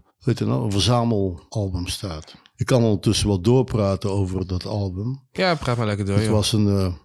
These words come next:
Speaker 2: Collections heb ik
Speaker 1: het was
Speaker 2: hier voor
Speaker 1: heel
Speaker 2: me.
Speaker 1: warm in Los Angeles, dat weet ik wel. We hadden een hele mooie appartement op Beverly Hills. We hadden een studio in een Mexicaanse wijk. Echt, je moest stratenlang moest je lopen voordat je iemand tegenkwam die Engels sprak. Allemaal Spaans, gewoon.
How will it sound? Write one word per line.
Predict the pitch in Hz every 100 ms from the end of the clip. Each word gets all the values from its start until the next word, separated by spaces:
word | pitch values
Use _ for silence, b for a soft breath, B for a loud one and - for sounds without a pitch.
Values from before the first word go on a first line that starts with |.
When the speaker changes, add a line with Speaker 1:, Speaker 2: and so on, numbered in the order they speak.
| _
Speaker 2:
Collections | 135 135 117 - 98
heb | 95
ik | 98
Speaker 1:
het | -
was | 107 95
Speaker 2:
hier | 107
voor | 131
Speaker 1:
heel | 110
Speaker 2:
me. |
Speaker 1:
warm | 104 117 131
in | 113
Los | 117 101
Angeles, | 120 123 117 135 151
dat | 110
weet | 104
ik | 101 -
wel. | 107 127 165
We | 107 101
hadden | 101 101 95
een | 95
hele | 117 135
mooie | 117 104
appartement | 101 101 98 110 107 101
op | 98 85
Beverly | 107 90 92
Hills. | 90 107 131 - - -
We |
hadden | 101 98
een | 95
studio | - - 117 113 104
in | 104
een | 98
Mexicaanse | 95 110 - - 101 92 -
wijk. | 95 98 131 135 - -
Echt, | 143 113 - - -
je | - 113
moest | 101 -
stratenlang | - 127 143 143 139 120 110 123 127 107
moest | 117 104
je | -
lopen | 101 120 110 98
voordat | 87 110 107
je | 101
iemand | 110 107 98
tegenkwam | - 113 101 90 101 90
die | 92
Engels | 113 117
sprak. | - - 113 127 - -
Allemaal | - 123 113 95 90
Spaans, | - - 104 98 120 - -
gewoon. | 110 139